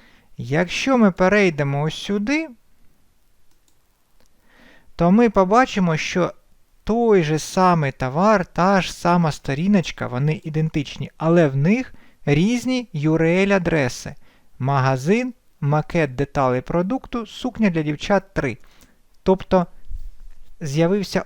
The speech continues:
ось цей псевдонім ось тут. Це погано для сео, бо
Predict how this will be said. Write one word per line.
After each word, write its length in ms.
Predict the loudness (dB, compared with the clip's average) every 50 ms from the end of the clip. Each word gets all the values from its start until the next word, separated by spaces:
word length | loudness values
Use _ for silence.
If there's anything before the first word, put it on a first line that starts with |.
| -6
ось 220 | -6 -6 -6 -6 -8
цей 360 | -6 -2 0 0 0 0 -4
псевдонім 800 | -8 -10 -6 -6 -4 -4 0 0 2 2 0 0 -4 -8 -12 -14 _ _ _ -20 -20 -20 -20 -20 _ -20 -20 _ _
ось 260 | 0 2 2 2 -2
тут. 360 | -8 -8 -8 -8 -8 -10 -18 -20 -20 -20 -20 -20 -20 -20 _ -20 _ -20 -20 -20
Це 340 | -20 -14 -2 2 4 4 4
погано 680 | 6 4 4 4 6 4 4 4 4 4 2 0 -2 -6 _ _ -12
для 260 | -6 -2 0 0 0
сео, 540 | 0 0 0 0 2 2 2 0 -4 -8 -12 _
бо 400 | -10 -2 0 2 2 2 2 -2